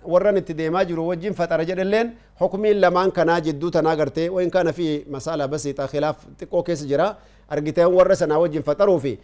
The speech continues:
warra kanaa wajjin faxaruu jidduu waan agartanii laallatantu jira jechuu. Hukumiin akkasii gartee khaasatan salaata illee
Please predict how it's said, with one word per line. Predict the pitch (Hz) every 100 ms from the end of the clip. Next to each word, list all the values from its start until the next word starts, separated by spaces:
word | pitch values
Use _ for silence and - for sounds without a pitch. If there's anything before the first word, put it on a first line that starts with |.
| - -
warra | 165 180
kanaa | 175 151 147
wajjin | 147 160
faxaruu | 143 143 151 151
jidduu | 135 123 190 202 - -
waan | 131 147
agartanii | 151 147 135 151 170
laallatantu | 143 143 135 143 156
jira | 139 139
jechuu. | 151 151 113 - _ _ -
Hukumiin | 202 202 226 214
akkasii | 175 180 185
gartee | 180 143 175
khaasatan | 175 180 156 151 151 175
salaata | 156 165 175
illee | 160 165